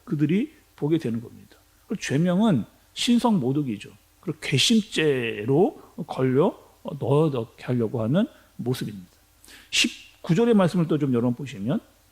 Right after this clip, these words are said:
"그러므로 예수께서 그들에게 이르시되, 내가 진실로 진실로 너희에게 이르노니, 아들이 아버지께서 하신 일을 보지 않고는 아무것도 스스로 할 수 없나니,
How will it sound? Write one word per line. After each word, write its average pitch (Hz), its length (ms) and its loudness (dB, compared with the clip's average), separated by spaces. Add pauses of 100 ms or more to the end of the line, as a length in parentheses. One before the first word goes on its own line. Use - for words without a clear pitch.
(680)
"그러므로 190 420 6
예수께서 175 560 2
그들에게 127 440 -2
이르시되, 113 640 0 (260)
내가 170 320 2
진실로 214 540 4
진실로 185 480 4
너희에게 123 500 2
이르노니, 104 540 0 (360)
아들이 139 600 2 (380)
아버지께서 185 880 2
하신 190 540 2
일을 147 500 2
보지 139 320 -2
않고는 120 840 2 (240)
아무것도 185 760 4
스스로 208 500 0
할 220 220 -2
수 - 220 -4
없나니, 131 600 2